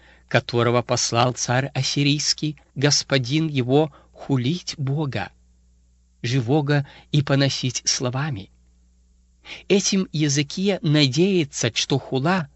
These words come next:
произнесённая Рабсаком, вопиёт на царя ассирийского пред Богом,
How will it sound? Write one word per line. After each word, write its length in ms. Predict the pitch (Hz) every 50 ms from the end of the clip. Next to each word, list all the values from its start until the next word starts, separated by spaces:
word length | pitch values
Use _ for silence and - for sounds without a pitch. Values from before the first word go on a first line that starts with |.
| _ _ - - - - -
произнесённая 1000 | - 156 170 170 156 139 - 170 160 147 - - - 180 185 185 170 156 147 135
Рабсаком, 840 | - 135 135 139 131 - - - - 185 185 180 - - 98 92 _ _ _ _ _ _ _ _ _ - - - - -
вопиёт 720 | 123 123 160 170 - - 175 160 147 170 185 185 - - -
на 180 | 160 151 160
царя 520 | 156 147 - - 143 147 165 185 185 175 - _ _ _ _ _ _ -
ассирийского 880 | - 151 143 - - 139 139 160 185 185 - - - - 175 170 170 - - - _ -
пред 340 | - 147 165 170 165 - -
Богом, 600 | - 143 135 131 147 170 165 147 127 117 104 95